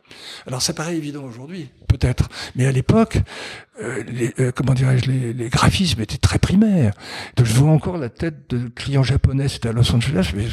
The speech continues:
pourquoi Hollywood, qu'est-ce qu'ils veulent dire par là ? Alors maintenant c'est un, un peu évident, mais donc ça a été un mouvement très important, un avant et un après, je veux dire, dans les vies de la marque, de se dire mon concurrent Hollywood. Enfin, quand je dis concurrent d'ailleurs, je simplifie.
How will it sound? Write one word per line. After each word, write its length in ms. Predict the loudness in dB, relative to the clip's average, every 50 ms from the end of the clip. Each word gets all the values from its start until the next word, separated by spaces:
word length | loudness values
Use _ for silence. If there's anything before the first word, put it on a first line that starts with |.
| 0 0
pourquoi 400 | 0 0 0 -4 -4 -2 -2 0
Hollywood, 460 | 0 0 0 0 0 0 0 -2 -2
qu'est-ce 180 | -4 -4 -4 -4
qu'ils 120 | -4 -4
veulent 180 | -4 -4 -4 -2
dire 180 | -2 -2 2
par 160 | 2 2 0 0
là ? 80 | -4
Alors 240 | -8 -6 -6 -8 -8 -6
maintenant 280 | -6 -6 0 0 0
c'est 160 | 0 2 -2 -4
un, 160 | -6 -6 -8 -8 -4 -2
un 120 | 0 2
peu 180 | 2 2 2 2
évident, 340 | -2 0 2 4 4 4 2 0 -6 -6 -6 -6 -6 -4
mais 100 | -2 0
donc 220 | 4 4 4 4 2
ça 140 | 0 -2 -2
a 20 |
été 200 | -2 -4 -2 -2
un 120 | -2 0
mouvement 580 | -2 -2 0 0 0 -2 -2 -2 -4 -4 -4 -4
très 380 | -6 -8 -4 -2 -2 0 0 -2
important, 380 | -4 -4 -8 -10 -8 -4 0
un 140 | 2 4 4
avant 300 | 6 6 6 4 4 4
et 100 | 4 2
un 100 | 4 4
après, 380 | 4 4 2 0 0 -4 -6 -4
je 120 | -4 -4
veux 80 | -2 -2
dire, 100 | -2 -2
dans 100 | -2 -2
les 120 | -2 -4
vies 100 | -4 -2
de 40 | 0
la 100 | 0 0
marque, 320 | 2 2 0 0 -2 -8 -12 -12 -12 -12 -4 -2
de 80 | 0
se 120 | 0 0 2
dire 140 | 2 2 2
mon 120 | 2 0
concurrent 400 | -2 -4 -10 -8 -4 -2 0 0
Hollywood. 220 | 2 0 0 0
Enfin, 180 | -2 -4 -4 -2 2
quand 100 | 2 4
je 80 | 4
dis 80 | 4 2
concurrent 400 | 4 2 2 2 2 0 0 0
d'ailleurs, 240 | 2 2 2 0 -2 -4 -10 -14 -12 -12 -14 -14 -16 -14 -8
je 60 | 0
simplifie. 580 | 2 4 4 4 2 2 2 2 0 0 -2